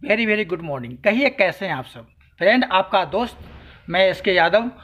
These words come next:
अपने YouTube चैनल में फिर से आपका बहुत, बहुत स्वागत करता हूं दोस्तों। दोस्तों, जिसका हमें था बहुत दिनों से इंतजार, वो घड़ी आ गई है दोस्तों।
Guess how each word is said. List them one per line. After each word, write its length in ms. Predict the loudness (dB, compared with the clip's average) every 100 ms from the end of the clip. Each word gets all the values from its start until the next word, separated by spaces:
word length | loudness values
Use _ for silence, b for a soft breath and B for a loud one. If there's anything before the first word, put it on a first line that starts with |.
| B
अपने 220 | 0 4 4
YouTube 340 | 2 0 0
चैनल 200 | 2 4
में 80 | 2
फिर 200 | 2 0
से 140 | 2 2
आपका 220 | 2 0
बहुत, 440 | 0 0 2 2
बहुत 280 | 2 0 2
स्वागत 300 | 2 2 0
करता 240 | -4 -8 -10
हूं 140 | -10
दोस्तों। 1000 | -12 -18 -20 -20 -20 -20 -20 -18 -12 0
दोस्तों, 1040 | 4 4 4 2 2 -6 _ _ -18 -4
जिसका 360 | 4 4 6 4
हमें 280 | 4 2 2
था 160 | 0 -2
बहुत 400 | -2 0 0 2
दिनों 260 | 2 2
से 140 | 2 0
इंतजार, 560 | 0 0 0 -2 -10 _ _ b b b b
वो 140 | 2 4
घड़ी 300 | 4 2 2 -2 0
आ 120 | 2
गई 200 | 2 -2
है 160 | -4
दोस्तों। 360 | -8 -10 -16 -20